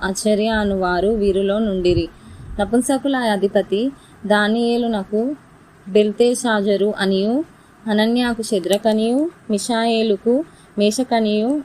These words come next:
అచర్యాకు అబేద్నగో అనియు పేర్లు పెట్టెను. రాజు భుజించు భోజనమును, పానం చేయు ద్రాక్షారసమును పుచ్చుకొని, తన్ను అపవిత్రపరచుకొనకూడదని దానియేలు ఉద్దేశించి, తాను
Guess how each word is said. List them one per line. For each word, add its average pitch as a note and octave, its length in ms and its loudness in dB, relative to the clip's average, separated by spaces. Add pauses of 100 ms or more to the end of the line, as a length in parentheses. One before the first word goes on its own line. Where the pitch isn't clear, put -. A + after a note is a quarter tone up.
అచర్యాకు A3+ 640 0
అబేద్నగో G#3+ 720 2
అనియు G#3+ 360 0
పేర్లు G#3+ 340 2
పెట్టెను. F#3 460 0 (500)
రాజు A#3+ 360 2
భుజించు B3+ 480 0
భోజనమును, G#3+ 840 0
పానం G#3 360 -2
చేయు A#3 320 0
ద్రాక్షారసమును G#3 1080 -2 (360)
పుచ్చుకొని, A3 600 0
తన్ను G#3 540 -2
అపవిత్రపరచుకొనకూడదని G#3+ 1600 0
దానియేలు G#3+ 580 0
ఉద్దేశించి, G#3 880 0 (380)
తాను A#3 360 2